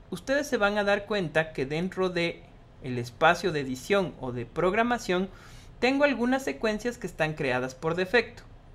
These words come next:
Estas secuencias tienen la siguiente funcionalidad. rem o R E M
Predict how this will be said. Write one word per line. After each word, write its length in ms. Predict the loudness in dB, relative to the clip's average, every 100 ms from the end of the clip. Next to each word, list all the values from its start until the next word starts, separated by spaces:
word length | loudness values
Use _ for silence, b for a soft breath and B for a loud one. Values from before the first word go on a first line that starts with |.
| -20 -20 -20 -10 -2
Estas 280 | 0 0 -2
secuencias 680 | -2 -2 0 0 0 0 -4 B B B B 0
tienen 340 | 2 4 2
la 80 | 0
siguiente 480 | -2 -2 -2 -2 -4
funcionalidad. 760 | -6 -6 -4 -2 -2 -2 -6 -12 -20 -20 -20 -20 B B B B -18 -16 -16 -16 -16 -10
rem 580 | -2 2 6 6 4 -2 -8 -6
o 220 | -4 -4 2
R 280 | 4 4 0
E 140 | -8 -2
M 260 | 0 0